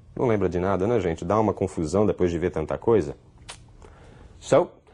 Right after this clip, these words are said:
let us see it again. Vamos ver de novo. Os adjetivos possessivos, aqueles da primeira lista, my, your, his, her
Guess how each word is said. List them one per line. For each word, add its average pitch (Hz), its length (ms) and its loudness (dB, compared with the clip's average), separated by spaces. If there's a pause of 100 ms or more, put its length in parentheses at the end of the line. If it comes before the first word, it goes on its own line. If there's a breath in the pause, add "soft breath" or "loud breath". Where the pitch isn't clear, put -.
(200 soft breath)
let 117 220 2
us 147 340 -2
see - 220 -2
it 107 100 2
again. 73 380 0
Vamos 98 220 0
ver 107 140 0
de 113 120 0
novo. 73 280 -2 (2000 loud breath)
Os 131 140 2
adjetivos 190 580 2
possessivos, 82 720 -4
aqueles 98 520 0
da 87 80 -2
primeira 98 360 2
lista, 110 520 -2
my, 104 360 0
your, 92 320 0
his, 90 560 -8 (240)
her 85 340 2